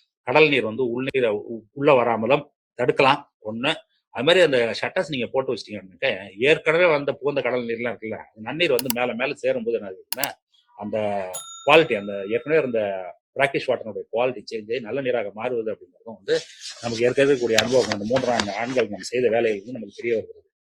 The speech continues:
இப்போ அது போன்ற ஒரு திட்டம் வந்து பல, பல இடங்களுக்கும் அதை விரிவாக்கம் செய்ய வேண்டிய அவசியம் இருக்கிறது. இது ஒரு புறம். இன்னொரு புறம் வந்து என்ன ஆகும் கேட்டீங்கன்னாக்கா, அந்த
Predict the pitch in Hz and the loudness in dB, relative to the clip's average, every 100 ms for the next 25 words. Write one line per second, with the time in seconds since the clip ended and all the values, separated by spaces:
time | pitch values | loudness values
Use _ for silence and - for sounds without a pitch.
0 | _ _ _ 127 131 151 185 175 139 135 | _ _ _ 4 6 6 8 8 8 4
1 | 151 123 110 135 110 110 104 92 - _ | 2 2 0 0 2 2 2 -2 -8 _
2 | _ _ 107 98 123 131 135 139 135 156 | _ _ -14 -2 4 4 4 2 0 -2
3 | 131 104 117 131 - 104 104 95 107 143 | -4 -2 2 2 0 -4 -6 -6 -2 -2
4 | - _ _ - 131 - 117 101 87 85 | -2 _ _ 0 2 4 0 -2 -10 -16
5 | _ _ _ - 131 139 127 127 123 - | _ _ _ -2 4 6 6 4 2 -4
6 | - 127 180 185 147 165 160 139 127 117 | -8 0 6 6 6 6 4 2 0 -2
7 | 104 98 87 87 85 127 135 _ _ _ | -6 -10 -16 -20 -6 -6 -6 _ _ _
8 | _ - 110 117 | _ -6 -2 2